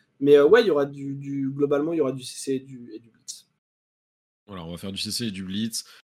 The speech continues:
Speaker 2: Euh, dans l'idée, il y aura de tous les types de, je sais plus si tu l'as
Speaker 1: Ouais.
Speaker 2: déjà dit, en fait, parce qu'on a beaucoup dérivé.
Speaker 1: Non, non, non,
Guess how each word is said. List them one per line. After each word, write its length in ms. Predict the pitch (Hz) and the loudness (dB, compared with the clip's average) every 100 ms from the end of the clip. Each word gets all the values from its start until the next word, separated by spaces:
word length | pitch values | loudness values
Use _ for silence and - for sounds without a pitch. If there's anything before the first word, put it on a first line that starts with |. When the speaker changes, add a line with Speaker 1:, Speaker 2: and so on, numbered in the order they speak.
| _ _ | _ _
Speaker 2:
Euh, 480 | 95 95 95 95 95 - _ _ _ - 104 92 90 | -10 -8 -8 -8 -10 -12 _ _ _ -18 -16 -16 -14
dans 320 | 92 123 135 | -6 -4 -2
l'idée, 320 | 123 117 127 | -4 -4 -2
il 100 | 135 | -2
y 60 | 107 | -2
aura 260 | 101 110 | -2 -2
de 240 | 98 101 90 _ | -4 -6 -8 _
tous 160 | - 107 | -10 -6
les 180 | 98 | -6
types 300 | - - 104 - - _ | -6 -10 -12 -18 -20 _
de, 400 | 87 87 85 82 | -20 -16 -14 -14
je 140 | 82 | -14
sais 80 | 85 | -16
plus 80 | - | -16
si 80 | - | -8
tu 80 | 165 | -6
l'as 60 | |
Speaker 1:
Ouais. 80 | 151 | -6
Speaker 2:
déjà 160 | 82 87 | -6 -14
dit, 40 | |
en 40 | |
fait, 100 | 85 | -16
parce 160 | 82 87 | -16 -16
qu'on 100 | - | -16
a 40 | |
beaucoup 160 | - 90 | -18 -14
dérivé. 320 | 85 85 87 104 | -12 -10 -10 0
Speaker 1:
Non, 120 | 226 | 0
non, 140 | 247 233 | 2 -2
non, 160 | 214 220 | -2 -6